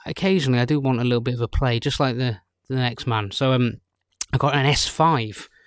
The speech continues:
got a really, really cheapo S five, um, and I put, is it Lineage,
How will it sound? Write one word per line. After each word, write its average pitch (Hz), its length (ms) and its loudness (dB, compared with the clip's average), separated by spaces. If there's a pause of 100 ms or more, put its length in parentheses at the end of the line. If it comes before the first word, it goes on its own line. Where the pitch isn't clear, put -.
(260)
got 151 80 -4
a 143 40 -2
really, 160 360 2
really 147 460 2
cheapo 131 440 0
S 120 180 -2
five, 110 540 -4 (440)
um, 107 560 -4 (600)
and 120 240 -4
I 117 100 -2
put, - 200 0 (200)
is 147 140 -8
it 160 100 -4
Lineage, 196 540 -2